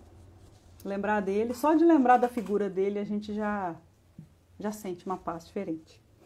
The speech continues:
né? Mas assim, não precisa ser dessa forma, né? Cada um tem, de repente, tem fé em algum santo, né? Em seja o que for,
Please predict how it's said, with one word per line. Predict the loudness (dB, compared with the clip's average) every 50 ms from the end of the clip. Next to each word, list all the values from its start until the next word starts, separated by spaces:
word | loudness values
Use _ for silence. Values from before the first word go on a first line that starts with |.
| -20 -20 _ _ _ _ _ _ _ _ -12
né? | -10 -8 -6 -6 -6 -6
Mas | -4 -4 -4 -2 -2
assim, | -2 -2 2 2 2 2 2 -2 -8 -12 _ -10
não | -10 -10
precisa | -8 -10 -12 -10 -8 -8 -6 -2 0 2 2 2 0 -2 -6 -14 _ _ _ _ _ _ _ _ _ _ _ _
ser | _ -16 -10 -6 -6 -6 -6
dessa | -6 -6 -6 -6 -8 -12 -16
forma, | -12 -10 -8 -8 -8 -8 -8
né? | -8 -8 -8
Cada | -8 -8 -8 -6 -6
um | -6 -6
tem, | -8 -8 -8 -8 -6 -6 -6
de | -6 -6
repente, | -8 -10 -10 -10 -12 -12 -12 -14
tem | -14 -12 -10 -10 -10 -12 -14 -20 -20 _ _ _ _ -20 -12 -8
fé | -6 -6 -6
em | -6 -6
algum | -6 -6 -8 -10
santo, | -12 -8 -6 -6 -4 -4 -6 -6 -8 -6 -6 -8 -8 -10 -14 -20 -20 -20 -20 -20 -20 -20 -20 _ _ _ -10
né? | -8 -8 -6 -6 -6
Em | -6 -6 -4 -4 -4 -4 -6 -8 -10 -14 _ _ _ _ _ _ _ _ _ _ _ _ _ _
seja | -10 -8 -6 -6 -6
o |
que | -8 -10
for, | -8 -4 -2 -2 -2 -4